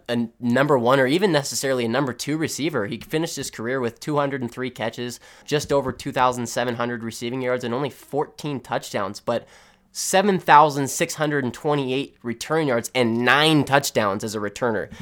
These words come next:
Nine touchdowns as a returner is not a small number by any means. So Jacoby Jones isn't necessarily going to bring that, like, high level of receiver, but he's gonna kind of bring the, a similar skill set to what Ted Ginn can do, but not quite to that level.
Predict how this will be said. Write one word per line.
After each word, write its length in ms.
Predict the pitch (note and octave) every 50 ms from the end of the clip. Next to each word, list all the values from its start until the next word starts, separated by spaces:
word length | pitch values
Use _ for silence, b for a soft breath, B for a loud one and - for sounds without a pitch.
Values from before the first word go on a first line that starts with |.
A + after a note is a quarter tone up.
| B B
Nine 240 | - C3 E3+ A3 A3+
touchdowns 520 | G#3+ A3 G#3 G#3 - - D3+ C#3 C3 C3 A#2+
as 160 | B2+ A#2 A2+
a 40 | A2
returner 440 | A#2+ B2 - D3 C#3+ C3+ A#2+ A2+
is 120 | A2+ A2 -
not 300 | C3 C3 C#3 C#3 C3+ C3+
a 40 | A#2+
small 300 | - - C#3 A#2+ A#2+ A#2
number 260 | A#2 A#2+ A2+ A#2 A2
by 180 | G2 G#2 G#2+
any 200 | A2 A2 A2 A2
means. 320 | G#2 A2 A2 G#2+ G2 - -
So 320 | - A2+ G#2+ G#2 G#2 G#2 b b b b b b _
Jacoby 400 | - D3 D3+ - G#3 G#3+ G3 D#3
Jones 400 | - E3+ E3+ E3 D3+ B2+ - -
isn't 240 | - F#3 F3+ G3+ D#3
necessarily 600 | E3+ E3 E3 E3 - C#3+ - E3 D3 D3 C#3+ C#3
going 240 | A2+ C3+ C3+ C3 B2+
to 60 | A#2+
bring 440 | G#2 - - A#2 A#2+ B2+ C#3+ D3+ C3+
that, 360 | - B2+ A2+ G#2 G2 - - _ _ _ _ _ -
like, 260 | G#2 F#2+ F#2+ - - _ _ _ _ _
high 240 | - - B2 C#3 C#3+
level 380 | B2 A#2+ B2 B2 C3+ C3 B2
of 160 | A#2+ G#2+ F#2+
receiver, 640 | G#2+ G2 - - - - C3 B2+ C#3+ D3 F#3 G3+ F#3+
but 140 | C3 D3+ C#3+
he's 120 | C#3+ C#3
gonna 180 | - F3+ F#3 G3
kind 220 | G3 - F#3 F3+
of 120 | D3+ A2+ -
bring 340 | C3+ C3 C#3 D3 D3 C3 A#2
the, 320 | A#2 A#2+ A#2 A2+ - - - -
a 60 | -
similar 420 | - - - D#3 D3+ D#3 D#3 C#3+
skill 260 | C#3 - - C#3 C3
set 220 | B2 - C#3 A2+ -
to 100 | - B2
what 220 | A2+ A#2+ - -
Ted 280 | - - C3+ B2 G#2+ G#2+
Ginn 180 | A#2+ A#2 A#2+
can 200 | A#2 - C#3 C3
do, 320 | B2+ C3 C3+ C#3 D3 D3 D3 b b b b b
but 180 | - A#2+ G#2+ -
not 500 | B2 B2+ C3 C#3 C#3+ C#3+ D3 C#3 - -
quite 280 | - - C3 B2 - -
to 80 | B2 G2+
that 220 | A2+ G#2 G2 -
level. 360 | G2 F#2+ F#2 - D2 C#2+ -